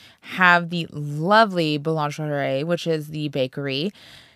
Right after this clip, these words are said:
It is great. Now, I will forewarn you. Um, now, the hours, of course, it's, Epcot is still open, I think, at eleven right now. So,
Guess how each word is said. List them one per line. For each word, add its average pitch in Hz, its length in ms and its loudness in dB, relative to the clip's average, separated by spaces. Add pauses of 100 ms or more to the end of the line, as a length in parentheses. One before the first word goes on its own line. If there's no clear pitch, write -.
(280)
It 208 180 4
is 190 140 -2
great. 139 540 -10
Now, 170 200 0
I 156 140 2
will 165 320 2
forewarn 180 560 -2
you. 160 500 -4
Um, 151 420 -2
now, 165 140 0
the 170 140 2
hours, 196 580 0 (100)
of 160 120 -10
course, 190 380 -4
it's, 165 440 -6
Epcot 190 340 -4
is 185 100 -2
still 175 200 -2
open, 165 240 -2
I 160 60 -4
think, 165 180 -6
at 156 100 -4
eleven 151 460 -4
right 151 180 -6
now. 143 300 -6 (960)
So, 220 400 6